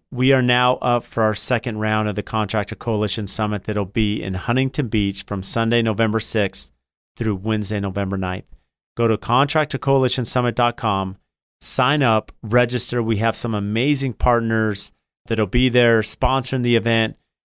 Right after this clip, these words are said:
amazing attendees that have already signed up. It's limited seating. We're only allowing thirty to attend. And again, this will be all things pricing, profitability, contracting,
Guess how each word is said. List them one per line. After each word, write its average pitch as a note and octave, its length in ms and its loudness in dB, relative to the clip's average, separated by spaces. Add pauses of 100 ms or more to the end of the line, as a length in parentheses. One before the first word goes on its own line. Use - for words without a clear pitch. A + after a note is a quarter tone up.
(160)
amazing B2 540 2
attendees A#2+ 640 0
that A#2+ 100 0
have G#2+ 140 0
already A#2 180 2
signed A2+ 380 0
up. C3+ 260 2
It's A2 160 -6
limited A2+ 380 0
seating. B2 400 0
We're A2 140 0
only A#2 180 0
allowing G#2+ 500 0
thirty A#2+ 360 2
to A#2+ 200 -4
attend. A#2+ 520 -2 (380)
And A2+ 160 -2
again, A#2+ 300 2
this A2+ 220 0
will B2 60 0
be A#2 180 0
all A#2+ 240 4
things G#2+ 340 -2
pricing, A2 600 -2
profitability, A2+ 920 0
contracting, G#2+ 1080 -2